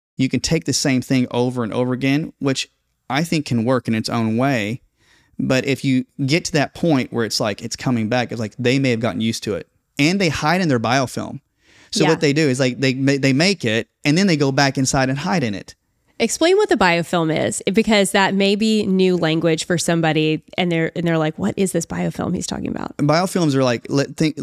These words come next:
Speaker 1: think about your teeth. Your teeth create plaque. So if you have bacteria like gingivitis or anything like that, or gingiva up in your gum line, and you eat ba-, uh, foods like carbs or starches in excess,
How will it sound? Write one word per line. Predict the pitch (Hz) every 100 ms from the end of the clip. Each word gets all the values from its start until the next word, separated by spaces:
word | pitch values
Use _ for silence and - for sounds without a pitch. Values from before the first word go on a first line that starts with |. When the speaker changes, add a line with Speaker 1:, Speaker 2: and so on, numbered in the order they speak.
| 143
Speaker 1:
think | 170
about | 147 127
your | 117
teeth. | - 120 101 - - _
Your | 135 120
teeth | - 131 131 -
create | - 117 -
plaque. | 120 95 - - _ _ _ _ _ -
So | - 127
if | 123 -
you | 156
have | 170 143 123
bacteria | 127 113 - 156 139 120
like | 113 113 120
gingivitis | 120 120 117 107 104 107 107 -
or | 107
anything | 107 110 117
like | 107 104
that, | - 113
or | 104
gingiva | 117 135 135 110 107 -
up | 120 -
in | 127 120 113
your | - 117
gum | 117 120 131
line, | 110 104
and | - 113
you | 117
eat | 123 117 _
ba-, | 139 131 107
uh, | 113 107
foods | - 135 127
like | 120 104 _ _ _
carbs | - 127 131 117
or |
starches | 110 131 127 120
in | 120 113
excess, | - 156 - 123 110 -